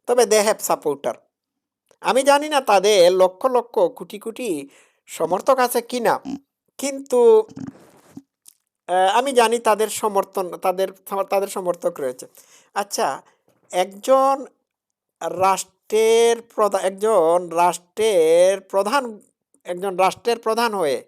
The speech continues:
এই ধরনের মিথ্যাচার বা অজ্ঞতাসুলভ কথাবার্তা বলতে পারে? এখানে সে তার দুইটা, দুইটা জিনিস হয়তো কাজ করেছে। এক, সে এই প্রশ্নের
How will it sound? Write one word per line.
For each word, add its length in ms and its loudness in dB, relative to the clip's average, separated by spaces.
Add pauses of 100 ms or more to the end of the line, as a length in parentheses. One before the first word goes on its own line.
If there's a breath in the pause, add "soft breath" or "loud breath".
(480)
এই 200 0
ধরনের 480 0
মিথ্যাচার 760 -2 (440)
বা 520 4 (200)
অজ্ঞতাসুলভ 960 2 (100)
কথাবার্তা 480 0
বলতে 300 0
পারে? 280 2 (760)
এখানে 280 2
সে 140 -4
তার 260 2
দুইটা, 500 2 (200)
দুইটা 300 0
জিনিস 320 -4
হয়তো 200 -2
কাজ 240 -2
করেছে। 380 -4
এক, 320 2 (800)
সে 520 4
এই 160 4
প্রশ্নের 760 0